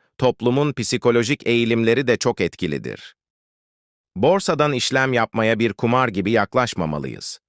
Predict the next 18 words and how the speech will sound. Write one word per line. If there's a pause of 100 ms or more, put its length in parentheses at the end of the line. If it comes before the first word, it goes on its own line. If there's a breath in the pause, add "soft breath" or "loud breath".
(400)
Beklemesini
bilmeli, (300 soft breath)
kendi
yatırım
yaklaşımımız
ile
uygun
zamanda
işlem
yapmalıyız. (440)
Hatalı
zamanda
yapılan
doğru
yatırım
da
zarar
getirebilir.